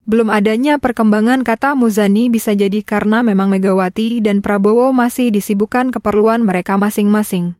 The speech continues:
Bersamaan dengan itu, Muzani tetap membuka kemungkinan pertemuan keduanya akan terjadi. Namun,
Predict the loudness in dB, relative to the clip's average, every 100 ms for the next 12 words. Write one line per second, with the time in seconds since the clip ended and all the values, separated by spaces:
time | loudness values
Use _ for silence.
0 | _ _ _ -4 -2 0 0 0 0 0
1 | 0 0 0 -4 -4 -4 -4 -6 _ -4
2 | -2 0 0 0 0 -2 -2 -2 0 0
3 | 0 -2 0 0 0 0 0 0 -2 -2
4 | 0 2 2 0 0 2 2 0 0 -4
5 | -2 -2 -2 0 -2 -4 -8 -14 _ _
6 | -4 0 0 0 -2